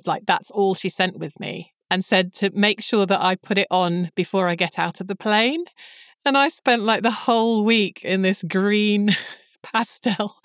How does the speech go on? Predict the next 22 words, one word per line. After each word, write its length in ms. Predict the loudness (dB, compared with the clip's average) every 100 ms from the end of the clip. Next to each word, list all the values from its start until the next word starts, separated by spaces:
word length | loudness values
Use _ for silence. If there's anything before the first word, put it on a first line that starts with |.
| -4 -4 -6 -8 -6
ski 400 | -6 -2 2 2
suit 380 | 2 0 2 2
when 160 | 2
everyone 340 | 2 2 2 4
else 260 | 4 2 0
had, 180 | -2
like, 280 | 2 0 2
all 140 | 0 0
these 260 | 0 0
nice 440 | 0 0 -2 -4 -4
snazzy 380 | 0 0 0 0
outfits 600 | 2 0 -2 -4 -4 -6
with 180 | -6 -6
them 240 | -8 -8 -12 -20 -20 -20 -20 _
for 80 | -6
different 420 | -2 -2 -2 -2
outings. 720 | 0 -2 -2 -6 -8 -8 -10 -16 _ _ _
And 200 | -2 2
I 80 | 0
was 220 | 0 -4
shocked 600 | -2 0 0 -2 -16 -10
by 640 | -4 0 0 0 -2 -6